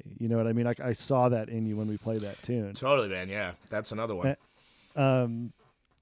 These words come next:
Speaker 1: when you hear Nirvana or Dave Matthews, or you, s-, uh, I, I, if you, if you've seen Dave Matthews live, you know, in, in recent years, has it, does it take you back to that moment, kind of, or, or what is it,
Speaker 2: Yeah.
Speaker 1: what does it
Speaker 2: I mean,
Speaker 1: elicit?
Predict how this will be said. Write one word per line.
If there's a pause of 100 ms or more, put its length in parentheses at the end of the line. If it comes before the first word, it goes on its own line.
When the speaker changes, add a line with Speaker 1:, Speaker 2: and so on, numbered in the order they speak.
Speaker 1:
when
you
hear (180)
Nirvana
or
Dave
Matthews,
or
you,
s-,
uh,
I,
I,
if
you, (220)
if
you've
seen
Dave
Matthews (360)
live,
you
know, (120)
in,
in
recent
years,
has
it, (600)
does
it
take
you
back
to
that
moment,
kind
of,
or, (120)
or
what
is
it,
Speaker 2:
Yeah.
Speaker 1:
what
does
it
Speaker 2:
I
mean,
Speaker 1:
elicit?